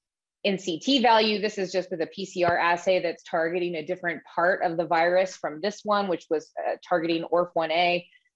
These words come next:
This one targets the N protein or nucleocapsid protein. Um, but they, they essentially show the same thing. Similar levels of viral R N A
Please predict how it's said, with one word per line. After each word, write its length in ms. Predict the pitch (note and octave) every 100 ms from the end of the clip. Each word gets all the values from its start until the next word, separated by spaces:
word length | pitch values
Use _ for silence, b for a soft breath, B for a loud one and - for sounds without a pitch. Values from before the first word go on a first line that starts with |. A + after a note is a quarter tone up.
| -
This 140 | F3
one 160 | F#3+ E3+
targets 380 | F3+ D#3+ D#3
the 140 | E3+ -
N 180 | G3 G3
protein 560 | G3+ F3+ F3+ F#3+ F3+
or 60 | D#3+
nucleocapsid 720 | E3 F3 F#3 E3+ E3+ - D#3+
protein. 500 | - E3+ - F3 E3 E3+ B B B _
Um, 480 | F#3 F3 E3 D#3+ D#3
but 320 | F3+ E3+ D#3 - D#3+
they, 240 | F#3+ F#3
they 140 | G#3+ G#3+
essentially 380 | C#4 C4+ B3
show 180 | A3 G3+
the 100 | F3
same 280 | D#3+ E3+ E3
thing. 280 | F3 C3+ -
Similar 400 | - B3+ C4+ C4
levels 440 | G#3+ G3 F#3+ F#3
of 80 | F#3+
viral 340 | F3 E3+ E3 D#3
R 200 | D3 D3
N 100 | D#3+
A 400 | F3+ F3 F3+